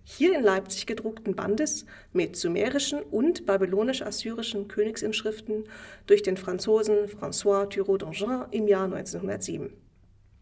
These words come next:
Die drittwichtigste altorientalische Sprache, das Hethitische, wurde mit derselben Keilschrift wie das babylonisch-assyrische und auch das sumerische geschrieben.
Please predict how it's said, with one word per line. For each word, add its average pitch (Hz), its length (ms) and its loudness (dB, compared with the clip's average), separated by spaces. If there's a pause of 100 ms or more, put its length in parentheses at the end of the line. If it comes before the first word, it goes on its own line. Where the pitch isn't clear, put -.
(760)
Die 208 120 -2
drittwichtigste 262 720 0
altorientalische 208 720 -2
Sprache, - 480 -4 (240)
das - 260 -6
Hethitische, 202 640 -4 (760)
wurde 214 280 8
mit 208 180 8
derselben 247 400 8
Keilschrift - 640 -4
wie 208 120 2
das 185 220 0
babylonisch-assyrische 220 1300 -2
und 202 160 0
auch - 140 -6
das - 180 -6
sumerische - 540 -2
geschrieben. - 600 -10